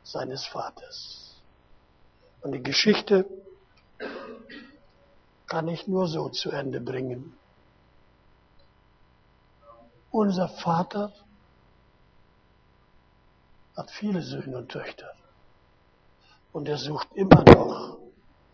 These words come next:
Und er sucht immer noch, die den Verlorenen hinterhergehen. Und meine Schwestern und Brüder,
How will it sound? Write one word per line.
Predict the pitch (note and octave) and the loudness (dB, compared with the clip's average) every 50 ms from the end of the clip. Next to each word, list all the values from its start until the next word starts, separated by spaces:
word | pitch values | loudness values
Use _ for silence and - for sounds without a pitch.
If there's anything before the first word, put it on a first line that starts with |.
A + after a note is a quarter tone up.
| - - _ _ - | -20 -20 _ _ -8
Und | D3+ D3 | -4 -2
er | D#3 D#3 | 0 -2
sucht | C3+ C3+ D3+ D3+ - - - _ | -2 -2 -4 -4 -6 -6 -8 _
immer | - G#3+ A3 G#3+ G3 D#3+ | 0 0 2 2 0 -2
noch, | C3+ - G#2+ G#2+ - - - - - - - - - - - - - - - - - - - - - - - - - - - - - - - - _ _ - - _ _ _ _ _ - - - _ _ _ _ - - _ - - - - - _ _ - - - - | -2 -4 -6 -8 -8 -10 -12 -12 -16 -18 -20 -20 -20 -20 -20 -20 -20 -20 -20 -20 -20 -20 -20 -20 -20 -20 -20 -20 -20 -20 -20 -20 -20 -20 -20 -20 _ _ -20 -20 _ _ _ _ _ -20 -20 -20 _ _ _ _ -20 -20 _ -20 -20 -20 -20 -20 _ _ -20 -20 -20 -20
die | - D4+ | -20 -10
den | C#3 D3 C#3 A#2+ - - - - - | -8 -6 -6 -6 -8 -12 -20 -20 -18
Verlorenen | - - C#3 C3 C3+ D3 D#3 E3+ E3 D3+ C3 A#2+ A2+ G#2+ G2+ - - - - - - - - | -12 -8 -6 -6 -2 2 4 4 6 4 4 0 -6 -12 -12 -14 -16 -20 -20 -20 -20 -16 -12
hinterhergehen. | - D#3 - - F3 C#3+ B2+ C3 C3 A#2 A#2 - - - A#2+ G#2+ - - - - - - - - - - - - - - - - _ - - _ _ _ _ _ _ _ _ _ _ _ - _ _ _ _ | -10 -10 -10 -8 -8 -8 -6 -6 -8 -8 -10 -12 -14 -14 -14 -16 -18 -20 -20 -20 -20 -20 -20 -20 -20 -20 -20 -20 -20 -20 -20 -20 _ -20 -20 _ _ _ _ _ _ _ _ _ _ _ -20 _ _ _ _
Und | - D#3+ D3+ | -8 -6 -6
meine | D3 C#3 C3+ C3+ | -6 -6 -4 -4
Schwestern | - - - F3+ F3+ - - - G#3 F#3+ F#3 | -6 -2 0 0 0 0 -2 -2 -4 -4 -2
und | F3+ F3 D3+ | -4 -6 -6
Brüder, | D#3 D3 C#3 C#3 C3 - - C3+ | -8 -8 -8 -8 -8 -10 -10 -12